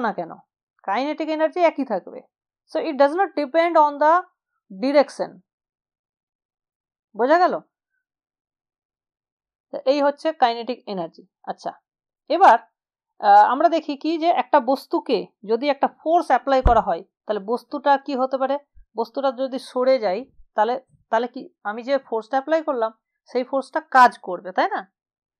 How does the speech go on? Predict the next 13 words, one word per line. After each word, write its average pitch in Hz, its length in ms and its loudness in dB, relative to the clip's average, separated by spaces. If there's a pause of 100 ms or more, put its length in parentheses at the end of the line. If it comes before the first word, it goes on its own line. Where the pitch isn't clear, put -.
(340)
তাহলে 302 200 0 (2250)
কাজ 262 160 6 (140)
যখন 330 180 -2 (120)
করবে, 233 220 0 (260)
এই 208 140 -8
সেই 302 140 -4 (120)
কাজটা 277 360 2 (840)
কি 302 140 -2
হলো? 254 240 0
তাহলে 285 180 0 (140)
সেই 269 220 -4
কাজটা 240 320 2 (840)
as 214 120 -2